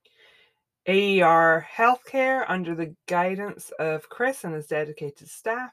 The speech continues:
provides medical clinical pathway solutions for dental sleep medicine sleep testing protocols, which are partly funded by Medicare.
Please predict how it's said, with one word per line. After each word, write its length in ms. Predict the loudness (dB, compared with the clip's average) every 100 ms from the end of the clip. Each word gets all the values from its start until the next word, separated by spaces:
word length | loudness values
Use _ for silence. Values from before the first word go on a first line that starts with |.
| _
provides 540 | -16 -8 -4 -4 -6
medical 580 | -10 -6 -6 -6 -6 -8
clinical 480 | -8 -8 -8 -8 -10
pathway 480 | -8 -8 -8 -6 -10
solutions 520 | -8 -8 -8 -14 -18
for 160 | -16 -12
dental 480 | -10 -8 -8 -12
sleep 260 | -12 -12 -10
medicine 460 | -10 -10 -12 -16 -16
sleep 340 | -12 -10 -12
testing 460 | -10 -8 -8 -14 -12
protocols, 680 | -12 -12 -14 -10 -10 -12 -20 _ -20 -20 -20 _
which 220 | -6 0
are 80 | -2
partly 400 | 6 6 6 2
funded 360 | -2 -2 -4
by 140 | -4 -6
Medicare. 840 | -4 -6 -6 -10 -10 -10 -10 -12